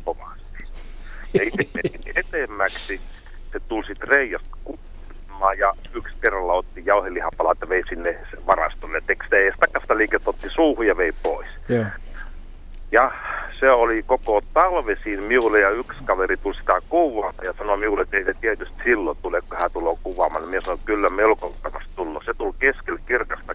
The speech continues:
Speaker 1: kevätaurinkoista päivää maaliskuun puoliväliin pakkeen. Sai monta hyvää kuvaa, sama systeemi, me teitä koputin oveen. Se keväällä huhtikuun puolelle hävisi, ei enää ruokia näkyy,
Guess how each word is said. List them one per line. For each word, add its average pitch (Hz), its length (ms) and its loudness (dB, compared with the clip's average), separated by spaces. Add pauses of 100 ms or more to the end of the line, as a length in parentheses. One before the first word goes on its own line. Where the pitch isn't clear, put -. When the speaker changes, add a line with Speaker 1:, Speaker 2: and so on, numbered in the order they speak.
Speaker 1:
kevätaurinkoista 85 960 -2
päivää 110 380 2
maaliskuun 87 680 0
puoliväliin 78 520 0
pakkeen. 92 600 0 (680)
Sai 95 200 2
monta 117 440 4
hyvää 90 360 2
kuvaa, 78 260 0
sama 87 300 0
systeemi, 82 500 -6
me 82 180 -4
teitä 78 280 -4
koputin - 440 -8
oveen. 85 560 0 (800)
Se 120 80 4 (100)
keväällä 101 460 2 (180)
huhtikuun 113 580 -6
puolelle 87 320 2 (100)
hävisi, 127 400 0
ei 95 120 -2
enää 98 260 0
ruokia 87 720 2
näkyy, 120 420 0